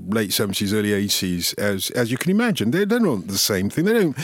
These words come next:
have the same identity, the hard man in midfield identity and all that sort of stuff. They're playing elegant football all the time. And I wonder whether the problem for Milan in getting out of this hole of this group stage is,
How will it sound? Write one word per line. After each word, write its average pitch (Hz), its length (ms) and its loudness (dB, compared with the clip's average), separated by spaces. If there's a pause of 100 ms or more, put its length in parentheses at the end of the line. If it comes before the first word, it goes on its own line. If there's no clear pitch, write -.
(160)
have 151 160 2
the 117 80 0
same 117 280 2
identity, 120 760 0
the 107 140 2
hard 139 420 2
man 135 320 4
in 120 160 4
midfield 131 520 0
identity 120 480 0
and 123 100 2
all 127 100 2
that 123 240 0 (200)
sort 131 180 -2
of 110 60 -2
stuff. 120 200 0
They're 135 100 0
playing 147 320 0
elegant 139 400 2
football 98 380 -2
all 110 120 0
the 85 80 -6
time. 80 300 -2 (340)
And 127 120 2
I - 20 4
wonder 175 320 4
whether 147 480 2 (600)
the 131 100 0
problem 156 600 2 (100)
for - 240 0
Milan 131 520 4
in 101 140 4
getting 135 460 2
out 131 220 2
of 113 100 -2
this 127 180 2
hole 120 720 2
of 110 180 2
this 120 220 0
group 127 340 2
stage 80 540 -2 (1300)
is, 117 400 0